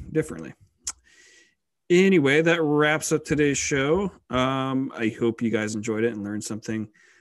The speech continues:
Um, I myself actually have enjoyed myself and learned something. Um, and I hope it's like that every time. <laughs> Um, anyway, we'll see you guys, uh, next time on Trickle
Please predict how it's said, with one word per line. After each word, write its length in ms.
Um, 300
I 100
myself 520
actually 380
have 140
enjoyed 380
myself 420
and 100
learned 220
something. 420
Um, 440
and 140
I 40
hope 220
it's 140
like 160
that 140
every 160
time. 260
<laughs> 80
Um, 520
anyway, 380
we'll 180
see 220
you 140
guys, 560
uh, 200
next 300
time 320
on 520
Trickle 680